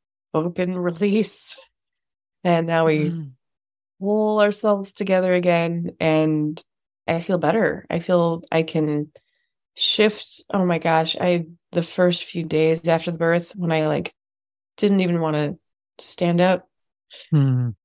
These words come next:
Speaker 1: it took, you know, like, didn't even want to slash wasn't sure if I could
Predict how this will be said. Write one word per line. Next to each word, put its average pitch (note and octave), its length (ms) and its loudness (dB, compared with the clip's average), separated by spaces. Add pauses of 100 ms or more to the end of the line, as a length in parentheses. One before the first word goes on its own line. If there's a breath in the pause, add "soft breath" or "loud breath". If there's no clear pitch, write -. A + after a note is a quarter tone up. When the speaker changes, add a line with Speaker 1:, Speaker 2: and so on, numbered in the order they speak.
(220)
Speaker 1:
it F3+ 200 -2
took, F3+ 340 0 (380)
you F3+ 240 0
know, E3+ 80 4
like, D#3 260 0
didn't F3 260 0
even E3 200 -2
want E3 280 2
to E3 140 -4
slash D#3+ 480 -2
wasn't E3 340 -2
sure D#3 220 0
if D#3 140 -8
I C#3+ 100 0
could D3+ 520 2